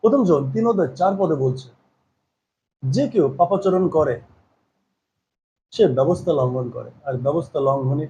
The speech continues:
পাপ।" সুতরাং পাপাচরণ যে করে সে ব্যবস্থা লঙ্ঘন করে। ব্যবস্থাটা কি? ব্যবস্থা মানে আইন। পবিত্র বাইবেল হচ্ছে একটি ব্যবস্থা,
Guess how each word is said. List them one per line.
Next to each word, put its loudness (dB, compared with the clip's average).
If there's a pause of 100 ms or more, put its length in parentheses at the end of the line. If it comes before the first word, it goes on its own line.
(340)
পাপ।" -2 (600)
সুতরাং 2 (380)
পাপাচরণ 2
যে 4
করে 2
সে -4
ব্যবস্থা 4
লঙ্ঘন 2
করে। -4
ব্যবস্থাটা 0
কি? -6
ব্যবস্থা -2
মানে -2
আইন। 0 (1120)
পবিত্র 2
বাইবেল 6
হচ্ছে -4
একটি -8
ব্যবস্থা, -4